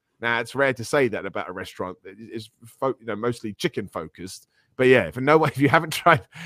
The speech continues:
you haven't tried the mashed potato, check it out. It, it, it's good stuff, which is another reason why me throwing the lemon and herb chicken at Joe was sad. I could have eaten that, and instead it ended up on his, on his jacket,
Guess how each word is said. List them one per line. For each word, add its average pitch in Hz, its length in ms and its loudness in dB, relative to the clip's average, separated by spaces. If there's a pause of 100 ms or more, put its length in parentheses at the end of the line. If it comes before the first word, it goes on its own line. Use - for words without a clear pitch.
(100)
you 156 100 8
haven't 190 180 6
tried 185 240 8
the 175 80 2
mashed 165 220 4
potato, 110 640 2 (240)
check 139 220 0
it 120 80 -2
out. 92 260 -2
It, 113 140 -6
it, 127 180 -6
it's 120 160 -6
good 117 180 -4
stuff, - 340 -4 (240)
which 139 160 -2
is 147 80 -6
another 170 280 4
reason 113 340 -2
why 110 180 0
me 110 160 -4
throwing 117 380 0
the 98 120 -4
lemon 101 240 -4
and 95 100 -8
herb 98 200 -4
chicken 104 320 -10
at 104 160 -8
Joe 87 220 -6
was 90 180 -8
sad. 87 400 -8 (300)
I 113 100 2
could 117 220 -2
have 117 80 2
eaten 104 260 0
that, 110 220 -4 (300)
and 107 120 -2
instead 120 300 0
it 120 100 2
ended 117 300 0
up 117 200 4
on 117 140 2
his, 113 300 -2
on 117 160 0
his 117 200 -2
jacket, 131 440 -2